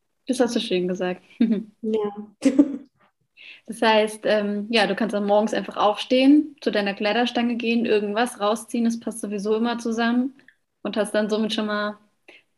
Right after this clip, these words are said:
Speaker 1: bei dem einen oder anderen vielleicht Stunden <laughs> Überlegungen gespart.
Speaker 2: Ja, genau.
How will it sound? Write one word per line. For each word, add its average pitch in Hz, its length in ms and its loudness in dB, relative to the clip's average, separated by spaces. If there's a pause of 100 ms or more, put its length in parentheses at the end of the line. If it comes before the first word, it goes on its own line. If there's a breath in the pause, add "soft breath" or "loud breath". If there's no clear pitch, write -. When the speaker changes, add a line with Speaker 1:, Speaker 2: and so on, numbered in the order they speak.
(120)
Speaker 1:
bei 196 140 6
dem 196 120 4
einen 208 180 4
oder 202 180 4
anderen 208 220 0
vielleicht 202 240 -4
Stunden 240 920 6 (180)
<laughs> - 180 -18
Überlegungen 220 600 2
gespart. 190 560 -6 (560)
Speaker 2:
Ja, 247 240 8
genau. 240 400 6